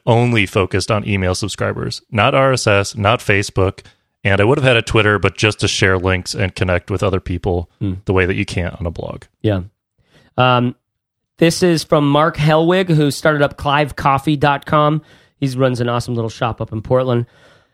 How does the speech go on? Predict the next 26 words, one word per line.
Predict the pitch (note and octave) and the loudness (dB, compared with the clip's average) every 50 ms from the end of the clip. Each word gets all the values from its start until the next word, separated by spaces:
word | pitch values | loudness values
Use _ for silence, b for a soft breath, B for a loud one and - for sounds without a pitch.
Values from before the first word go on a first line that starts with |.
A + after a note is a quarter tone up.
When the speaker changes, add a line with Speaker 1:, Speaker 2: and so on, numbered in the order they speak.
| b b b b - | b b b b -2
Speaker 2:
"If | D3+ - G3+ | 0 2 2
I | G3+ | 2
had | A3 B3+ B3+ - | 2 2 2 2
known | B3 A#3 G3 E3+ | 2 2 2 2
more, | E3 E3+ A3 C4 A#3+ F#3 D#3 D3+ E3+ F#3 B B B B _ _ _ _ _ _ _ _ | 2 2 4 4 4 4 4 2 2 0 B B B B _ _ _ _ _ _ _ _
I | - C#3+ D3+ D#3 D#3+ | 0 2 4 4 2
might | D#3 D#3+ F3 F3+ G#3+ | 2 2 2 2 2
not | G3 G3 F#3 | 2 2 2
have | F3 D3 - | 2 0 -2
started | - - - F#3 G3 G3+ F3 D3+ C#3 | -2 2 2 2 4 2 2 2 2
it | C3 C3 C3 - _ | 2 2 0 -4 _
at | C#3+ C3+ C3 | 0 2 4
all, | D3+ F3+ E3+ C3 A#2 A#2 - _ | 4 4 4 2 0 -4 -4 _
but | - D#3+ D3+ D3 D3+ - | 2 2 2 0 0 0
I'm | D#3 C#3+ C#3+ D3 | 2 2 2 2
glad, | C#3+ D3 D#3+ E3+ D#3+ C#3+ | 2 2 2 2 0 2
but | D3 D#3 D#3 D#3 - D3+ | 2 0 0 0 -2 0
the, | D3 D#3+ D#3+ D3+ D3+ | 2 4 4 4 2
uh, | D3 | 2
the | C#3+ D3 C#3+ | 2 2 2
wisdom | D3+ G3+ B3 A#3 G#3+ B3 A3 | 4 2 2 2 2 2 2
of | F#3 D#3 D3 | 2 2 4
knowing | D#3+ E3+ F3 F3 E3+ D#3 | 4 4 4 4 2 4
whether | D3+ D#3 D#3 D#3+ D3 | 2 4 2 2 0
to | - - - | 0 -4 -4
pivot | - - E3+ E3+ D#3+ F#3+ G#3 - - | 0 2 2 2 4 2 -2 -2 -6